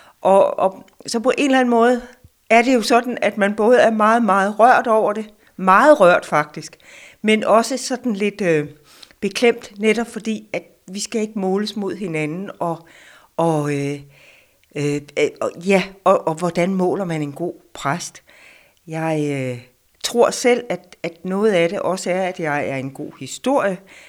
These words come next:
at de gerne ville have en præst, som var sådan lidt fra vandkants Danmark, og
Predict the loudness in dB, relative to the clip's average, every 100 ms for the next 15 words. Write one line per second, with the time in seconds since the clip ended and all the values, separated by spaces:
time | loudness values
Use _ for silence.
0 | _ -8 -8 -2 -2 -2 -6 -6 -6 -8
1 | -6 -6 -6 -12 -20 _ -8 -6 -2 -4
2 | -4 -6 -8 -8 -4 -2 -2 -12 -20 -20
3 | _ 2 2 2 0 2 2 2 4 4
4 | 4 2 0 -2 0 2 0